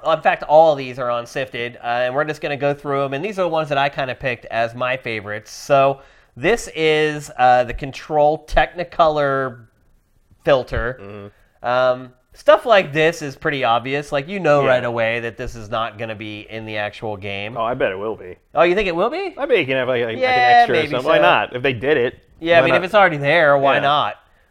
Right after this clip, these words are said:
Speaker 1: Uh, stuff like this, though, it's like, it's pretty easy to pull off. It's kinda like the lowest hanging fruit for April
Speaker 2: Mm-hmm.
Speaker 1: Fool's jokes. Like,
Speaker 2: I
Speaker 1: and
Speaker 2: like the one, I always like the ones that send people on the goose chase, like, uh, E G M's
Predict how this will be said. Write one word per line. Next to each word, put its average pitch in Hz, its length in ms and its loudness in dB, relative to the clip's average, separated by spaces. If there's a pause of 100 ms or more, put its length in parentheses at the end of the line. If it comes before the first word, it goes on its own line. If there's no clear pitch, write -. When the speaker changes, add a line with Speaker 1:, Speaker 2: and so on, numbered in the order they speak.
(120)
Speaker 1:
Uh, 135 420 2 (260)
stuff 302 280 2
like 220 200 0
this, 170 220 0
though, 156 280 6
it's 151 180 -4
like, 151 320 0
it's 170 240 -8
pretty 160 420 -4
easy 135 380 -12
to 131 100 -6
pull 131 260 -4
off. 120 440 0 (320)
It's 143 120 -10
kinda 220 220 -2
like 180 160 0
the 147 120 -2
lowest 139 320 -2
hanging 135 360 -8
fruit 139 320 -8
for 135 140 -8
April 131 260 -8
Speaker 2:
Mm-hmm. 110 80 -10
Speaker 1:
Fool's 127 260 -8
jokes. 127 480 -6
Like, 127 220 -6 (640)
Speaker 2:
I 196 60 4
Speaker 1:
and 302 80 8
Speaker 2:
like 220 120 4
the 190 80 2
one, 175 140 2
I 208 100 4
always 202 200 2
like 160 160 -4
the 143 80 -4
ones 139 220 -4
that 120 120 -8
send 123 220 -8
people 117 240 -8
on 110 120 -6
the 104 60 -12
goose 107 240 -12
chase, 107 320 -8
like, 104 140 -6
uh, 110 80 -6
E 113 180 -10
G 107 160 -10
M's 107 340 -12